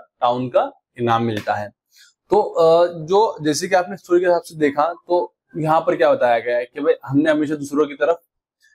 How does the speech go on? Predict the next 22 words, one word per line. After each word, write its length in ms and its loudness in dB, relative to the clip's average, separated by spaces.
helpful 340 0
होना 220 2
चाहिए, 440 0
अ, 120 2
kind 460 -2
होना 240 0
चाहिए, 460 0
इस 140 -2
तरीके 340 0
से। 240 -8
तो 500 -2
इसको 440 2
देखते 300 0
हुए 200 2
हमने 400 -4
इस 120 -16
lesson 260 -2
में 220 2
जो 140 2
है 60 4
बच्चों 340 -6
की 300 -2